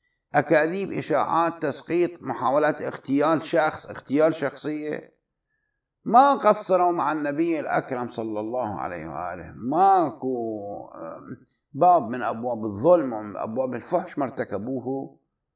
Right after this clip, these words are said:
والجنايات والجرائم ما ارتكبوها مع النبي الأعظم صلى الله عليه وآله وسلم.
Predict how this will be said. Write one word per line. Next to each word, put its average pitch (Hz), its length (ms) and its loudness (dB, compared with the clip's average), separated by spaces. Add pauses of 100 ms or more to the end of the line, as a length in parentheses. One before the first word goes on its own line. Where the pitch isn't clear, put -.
(200)
والجنايات 110 760 -4
والجرائم 117 500 -4
ما 113 100 -6
ارتكبوها 107 560 -6
مع 90 160 -6
النبي 92 380 -8
الأعظم 80 360 -4
صلى 76 260 -10
الله 67 340 -6
عليه - 240 -12
وآله 67 240 -12
وسلم. - 340 -18